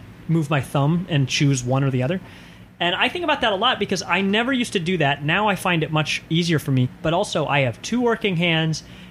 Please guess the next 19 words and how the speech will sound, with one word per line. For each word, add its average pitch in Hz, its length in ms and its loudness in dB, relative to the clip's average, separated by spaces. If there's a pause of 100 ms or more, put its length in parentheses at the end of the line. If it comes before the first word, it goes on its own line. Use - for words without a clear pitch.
(140)
with 147 200 -2
good 208 180 0
coordination. 190 520 0
I 147 140 0
have, 143 240 0
I 143 100 0
have 131 120 2
no 202 540 2 (100)
barriers 160 460 2
at 135 80 0
all. 135 340 0 (600)
And 151 400 2 (240)
I 214 380 2
hit, 165 240 -2 (180)
you 165 80 -4
know, 165 80 0
my 156 180 2
issue 156 320 2
is 151 200 2